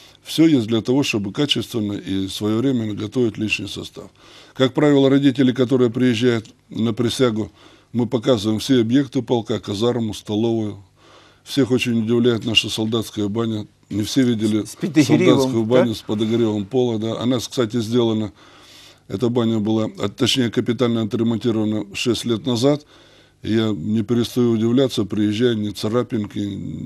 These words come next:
Speaker 1: всё у нас исправно, всё у нас в хорошем состоянии находится. То есть, в основном личный состав, то, что делает своими руками, относится к этому потом бережно. Условия созданы там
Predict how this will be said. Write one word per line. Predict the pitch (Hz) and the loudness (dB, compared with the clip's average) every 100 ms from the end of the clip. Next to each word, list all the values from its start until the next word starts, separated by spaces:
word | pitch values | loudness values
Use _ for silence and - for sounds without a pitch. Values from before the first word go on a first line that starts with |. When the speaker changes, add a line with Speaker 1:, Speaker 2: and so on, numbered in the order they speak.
| - 131 - | -14 -16 -10
Speaker 1:
всё | - 117 | -2 0
у | 117 | 0
нас | 101 110 | -4 -6
исправно, | 95 113 131 127 104 | -6 0 0 0 -4
всё | - 113 | -4 -2
у | |
нас | 113 101 | -2 -4
в | |
хорошем | 117 104 110 101 | -6 -6 -6 -8
состоянии | 104 - 117 131 117 | -8 -4 -2 -2 -2
находится. | 110 120 101 - 98 | -4 -4 -6 -6 -6
То | 110 | -6
есть, | 101 - - - - - | -6 -14 -20 -20 -20 -10
в | 107 | -6
основном | - 131 127 120 | 0 2 2 2
личный | 107 127 | 0 0
состав, | 104 110 - 117 | 0 -2 0 -2
то, | - 110 | -2 -4
что | - | -2
делает | 113 117 110 104 | 0 2 0 0
своими | 143 156 135 | 0 2 0
руками, | 107 110 104 107 - - - | -4 -6 -8 -10 -14 -16 -14
относится | 98 147 - 107 110 | -6 -4 -4 -8 -8
к | 107 | -6
этому | 127 113 104 | -6 -6 -8
потом | - 110 110 _ _ - _ _ | -8 -8 -8 _ _ -20 _ _
бережно. | 95 107 98 95 92 92 - | -6 -4 -4 -6 -10 -14 -14
Условия | - 156 160 | -4 0 2
созданы | 127 135 120 110 107 | 0 -2 -2 -4 -4
там | 113 107 | -6 -6